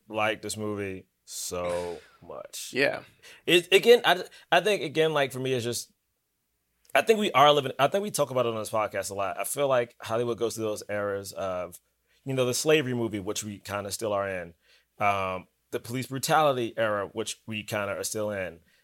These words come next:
Speaker 1: the, "Ooh, what other ways can we show how racism is, like, terror towards Black people," which we're still in. So to see this movie about gentrification, but have it be fun and also, like, have,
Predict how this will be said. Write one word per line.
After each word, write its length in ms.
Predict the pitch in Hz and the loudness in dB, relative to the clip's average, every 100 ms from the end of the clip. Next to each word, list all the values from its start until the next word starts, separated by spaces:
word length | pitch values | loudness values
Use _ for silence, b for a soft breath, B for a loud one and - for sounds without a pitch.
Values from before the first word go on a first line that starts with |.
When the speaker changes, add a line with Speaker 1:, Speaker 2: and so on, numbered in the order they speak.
| _ 117 | _ -2
Speaker 1:
the, 140 | 117 - | -2 2
"Ooh, 200 | 156 147 | 2 4
what 240 | 131 143 - | 4 2 4
other 260 | 135 135 131 | 4 4 2
ways 300 | 123 123 - | 2 2 0
can 160 | 120 | -4
we 220 | 113 117 | -4 -4
show 500 | 120 - 123 117 113 | -2 0 2 2 2
how 200 | 110 107 | 0 0
racism 800 | 101 113 113 117 104 110 104 98 _ _ _ - | 0 -2 -2 -4 -4 -4 -4 -8 _ _ _ -6
is, 220 | 110 98 | -4 0
like, 260 | 107 101 - | 0 -2 -2
terror 320 | - 120 117 | 0 2 0
towards 380 | 104 107 107 104 | -4 -4 -4 -2
Black 240 | 117 117 | 0 0
people," 320 | 113 107 90 - | -2 -8 -10 -8
which 300 | 107 - - - | -8 -8 -12 -10
we're 100 | 104 | -8
still 280 | - 104 | -2 -2
in. 320 | 101 101 92 82 b b | 0 -2 -4 -10 b b
So 140 | - 135 | 0 2
to 80 | |
see 180 | 117 156 | 2 0
this 160 | 156 131 | 0 -2
movie 320 | 143 131 127 | -2 -2 -4
about 480 | 101 92 113 117 - | -4 -2 0 0 -2
gentrification, 720 | 117 104 104 - 135 127 107 | -10 -10 -10 -4 -2 -2 -4
but 140 | 101 | -8
have 260 | - 110 131 | -2 0 2
it 160 | 120 90 | 0 -2
be 400 | 120 120 110 - _ _ _ _ _ _ _ _ _ _ _ _ _ | -2 -2 -4 -10 _ _ _ _ _ _ _ _ _ _ _ _ _
fun 580 | - - - 120 127 151 | -14 -8 2 4 6 4
and 160 | 147 117 | 0 2
also, 320 | 120 131 135 | 2 2 0
like, 200 | 127 - | 0 -2
have, 640 | - 135 135 131 120 - | 0 2 4 2 0 -10